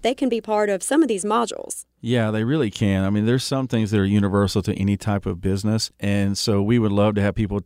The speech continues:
Speaker 2: take part, and, and we're gonna have lots of things for them as well.
Speaker 1: Okay, so what does each module cover?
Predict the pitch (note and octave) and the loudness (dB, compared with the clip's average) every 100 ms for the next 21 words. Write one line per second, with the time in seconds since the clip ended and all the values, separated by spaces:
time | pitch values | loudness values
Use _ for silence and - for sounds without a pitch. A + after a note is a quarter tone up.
0 | - A#2+ - G#2+ G#2 G#2 F#2 F#2 - G#2+ | -6 -8 -4 -2 0 0 -2 -4 -4 -4
1 | G#2+ G#2 G2 G2+ G#2 F#2+ G2+ F#2+ - G2 | -2 0 0 -2 -2 -4 -4 -4 -4 -4
2 | F#2 F#2 F2 E2+ F#2 F2 E2 - _ - | -2 -2 -4 -6 -6 -6 -8 -14 _ -16
3 | G3 A3 A3 - A#3 A3+ - C#4 B4+ - | -10 -4 -2 0 -2 -4 -4 -4 -2 0
4 | E4+ F#4 - D4+ E4 - B3+ C#4 C#4+ C#4+ | 2 2 0 0 0 0 0 0 0 -2
5 | B3+ C#4 F#4 A#1+ | -2 -2 -2 -6